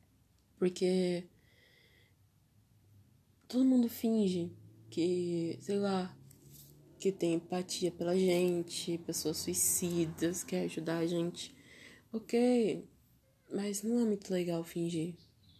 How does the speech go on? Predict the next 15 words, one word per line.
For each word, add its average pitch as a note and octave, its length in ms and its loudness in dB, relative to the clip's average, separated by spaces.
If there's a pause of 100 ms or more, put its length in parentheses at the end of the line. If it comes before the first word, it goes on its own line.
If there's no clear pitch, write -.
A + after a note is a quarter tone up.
(520)
Seja F#3+ 260 0
verdadeiro, F#3 720 2 (160)
não F#3 380 -4 (160)
finge. F3+ 480 0 (1080)
Um G#3+ 80 2
mês G#3+ 260 4
de, F#3+ 100 4 (480)
um F#3+ 100 0
mês F#3+ 540 8 (680)
de F3 160 4
L E3 120 4
G E3 140 4
B F3 140 0
Ts, F3+ 680 0
também F3 800 2